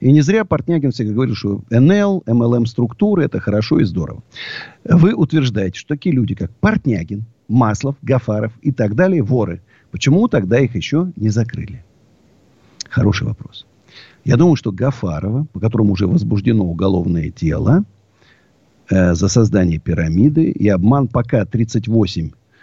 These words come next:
э, пострадавших, это то, что есть, тридцать пять, по-моему, миллионов рублей пока еще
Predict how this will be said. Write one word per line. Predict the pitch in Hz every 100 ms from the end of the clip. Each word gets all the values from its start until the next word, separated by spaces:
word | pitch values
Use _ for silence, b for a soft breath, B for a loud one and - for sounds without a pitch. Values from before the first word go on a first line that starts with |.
| b b -
э, | 98 92 87 85 85 85 - _
пострадавших, | 113 113 123 117 92 87 - 175 175 _ _
это | 113 120
то, | 113 113
что | - 117
есть, | 110 107 -
тридцать | 143 156 -
пять, | 123
по-моему, | - 104 107
миллионов | 104 104 107 107 -
рублей | 104 90 80
пока | - - 69
еще | 67 - -